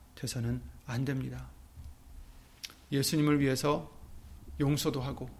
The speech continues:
예수님을 위해서 사랑도 하고, 예수님을 위해서 우리가 성실과 정직을 행하는 것입니다. 겉으로 보기에는 행하는 것이 같아 보일지 몰라도 그 목적이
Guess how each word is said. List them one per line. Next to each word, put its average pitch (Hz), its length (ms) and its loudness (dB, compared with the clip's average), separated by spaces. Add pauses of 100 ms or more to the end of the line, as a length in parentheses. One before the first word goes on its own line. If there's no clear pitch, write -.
(260)
예수님을 156 560 2
위해서 185 560 2 (120)
사랑도 175 480 4
하고, 143 280 -4 (760)
예수님을 147 500 4
위해서 147 520 2 (440)
우리가 127 240 0
성실과 147 880 0
정직을 131 600 0 (440)
행하는 160 260 2
것입니다. 127 500 -4 (1900)
겉으로 185 320 8
보기에는 196 640 8 (280)
행하는 208 300 8
것이 175 420 2 (840)
같아 190 280 6
보일지 180 300 6
몰라도 139 480 0 (760)
그 - 120 -2
목적이 143 720 2